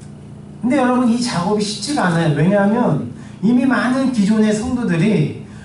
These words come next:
올바르지 않은 그런 기독교적, 기독교 신앙에 대한 올바르지 않은 개념과 선입견을 갖고 있기 때문에 그래요. 이미 그런 잘못된 것에 익숙해져 있기 때문에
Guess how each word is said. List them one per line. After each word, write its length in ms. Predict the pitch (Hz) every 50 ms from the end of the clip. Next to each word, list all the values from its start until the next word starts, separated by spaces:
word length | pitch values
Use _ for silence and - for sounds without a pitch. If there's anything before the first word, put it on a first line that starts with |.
| - - -
올바르지 720 | 151 165 214 247 247 247 285 285 269 262 277 240 - 254 240
않은 320 | 226 214 220 226 226 220
그런 500 | 180 180 196 226 202 165 147 - - -
기독교적, 680 | - 180 175 240 247 - 247 254 247 220 233 226 226 -
기독교 420 | - 185 180 233 226 - - 247
신앙에 460 | - - - 247 240 233 226 214 202
대한 280 | 175 196 214 220 196 165
올바르지 600 | 160 175 202 220 220 226 220 214 214 214 202 208
않은 260 | 185 180 185 185 180
개념과 680 | - - - 131 147 156 156 151 147 147 170 190 214
선입견을 600 | 214 - - 254 254 277 269 262 247 226 214 202 -
갖고 220 | 151 151 147 160
있기 180 | 147 143 147 -
때문에 260 | - 151 147 139 -
그래요. 260 | 120 113 107 - - - - - - - - - - - - - - - - - - - - - - - - - - - -
이미 260 | - 208 254 247 -
그런 300 | 233 247 254 254 262 262
잘못된 480 | - - 202 208 233 247 247 254 254 247
것에 200 | 226 240 226 247
익숙해져 520 | 226 208 190 - - - 247 247 233 233
있기 200 | 233 - 208 -
때문에 600 | - 190 175 165 165 190 226 214 180 156 139 -